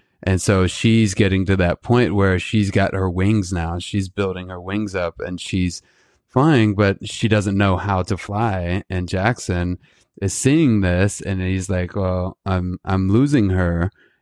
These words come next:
And he goes down that spiral of the drugs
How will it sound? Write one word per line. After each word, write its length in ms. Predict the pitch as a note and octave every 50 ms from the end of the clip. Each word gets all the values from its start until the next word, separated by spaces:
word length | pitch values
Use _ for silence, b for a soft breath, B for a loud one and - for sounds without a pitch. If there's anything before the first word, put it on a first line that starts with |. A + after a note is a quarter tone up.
| b -
And 180 | G2 G2+ G2+ F#2+
he 500 | G2+ G#2+ G2+ G2+ G2 G2 G2 G2+ G2+ - - _ _ _ A2 G2 - -
goes 280 | G#2+ G2+ G2 G2 F2
down 340 | - - F#2+ F2+ F#2 F#2 F#2 F#2
that 240 | F#2 F2+ - -
spiral 680 | - - - - F2+ F#2+ G#2 G2+ F#2+ F2+ F2+ F2+ F2+ -
of 340 | - F#2 F2+ F2+ F2 F2+
the 120 | - F#2 F2+
drugs 540 | - - F#2 F#2 F2+ F2 E2+ F2 F#2 -